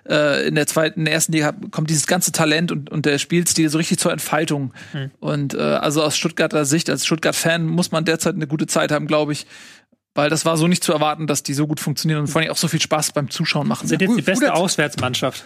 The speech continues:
Speaker 3: guter Trainer, finde ich. Ähm,
Speaker 1: Mhm.
Speaker 3: wenn man den so auch auf, äh, Pressekonferenzen und so hört und nach, äh, Spielen, äh, inter-, im, im, im Interview, ähm, ich mag den irgendwie.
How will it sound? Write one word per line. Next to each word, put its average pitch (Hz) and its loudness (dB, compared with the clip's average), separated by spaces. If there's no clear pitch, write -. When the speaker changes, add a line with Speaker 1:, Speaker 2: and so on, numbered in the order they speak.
Speaker 3:
guter 214 2
Trainer, 220 0
finde 113 -4
ich. - -10
Ähm, 120 2
Speaker 1:
Mhm. 151 -6
Speaker 3:
wenn 143 2
man 151 4
den 151 4
so 151 4
auch 135 -2
auf, - -14
äh, 135 4
Pressekonferenzen 147 0
und 135 2
so 139 4
hört 135 4
und 120 0
nach, 120 2
äh, 185 -8
Spielen, 147 2
äh, - -4
inter-, 139 2
im, 135 -4
im, 156 -2
im 170 2
Interview, 156 2
ähm, 127 2
ich - -18
mag 160 0
den 104 -2
irgendwie. 113 -2